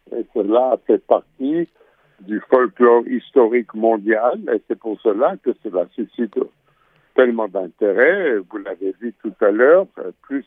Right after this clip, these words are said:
qu'un milliard de personnes de par le monde, euh, vont regarder cette cérémonie.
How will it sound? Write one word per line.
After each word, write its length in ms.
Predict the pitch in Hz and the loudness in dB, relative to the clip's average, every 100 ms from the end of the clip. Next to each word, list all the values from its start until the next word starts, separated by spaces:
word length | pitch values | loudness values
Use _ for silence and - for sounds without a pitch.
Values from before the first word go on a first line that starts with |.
| _ | _
qu'un 180 | 147 156 | 2 2
milliard 540 | 151 135 127 123 107 - _ _ _ _ | 0 -4 2 4 2 -4 _ _ _ _
de 160 | 98 107 | -12 -12
personnes 560 | - 107 - 135 117 98 | -4 -6 -4 -4 -4 -4
de 60 | |
par 240 | 101 - 95 | -10 -6 -6
le 200 | 92 92 | -6 -8
monde, 280 | 110 104 90 _ _ _ _ _ - - | -4 -4 -6 _ _ _ _ _ -20 -10
euh, 60 | 95 | -4
vont 300 | 101 135 117 | 2 2 2
regarder 600 | 117 107 104 92 104 92 | 0 2 -2 -2 -10 -8
cette 160 | 104 - - | -10 -12 -2
cérémonie. 840 | 110 104 98 92 113 151 202 | 0 0 -2 -6 -2 -2 -2